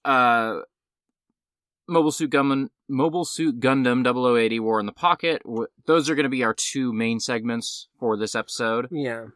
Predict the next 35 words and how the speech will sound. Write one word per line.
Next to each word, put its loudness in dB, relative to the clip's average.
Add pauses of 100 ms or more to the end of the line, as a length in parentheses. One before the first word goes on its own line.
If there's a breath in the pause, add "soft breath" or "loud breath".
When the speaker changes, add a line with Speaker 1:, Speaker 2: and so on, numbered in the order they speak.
(300)
Speaker 1:
And 0
we -2
thought 2
about 2
recording 0
an -4
episode -6
about -4
that. 2
We -8
skipped. -8 (1120)
And -4
so -2
then 2 (540)
we 6
arrive 4
at 0 (360)
tonight. 0 (760)
Our 4
idea 2
was, 0
well, -2
we'll -2
watch 0
two -6
episodes -10
of -20
Twin -8
Peaks, -16 (280)
and -4
then -4
on -4
Sunday 0
we'll -2
record -10